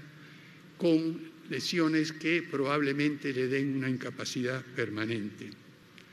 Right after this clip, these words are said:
Esta situación no continuará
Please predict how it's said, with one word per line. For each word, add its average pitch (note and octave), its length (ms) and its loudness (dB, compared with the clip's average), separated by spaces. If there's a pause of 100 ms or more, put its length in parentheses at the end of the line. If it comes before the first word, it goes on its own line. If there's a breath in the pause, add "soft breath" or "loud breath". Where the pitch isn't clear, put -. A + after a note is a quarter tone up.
(540 loud breath)
Esta G#3+ 340 4
situación F3+ 1000 2
no D3 340 4
continuará D3 760 2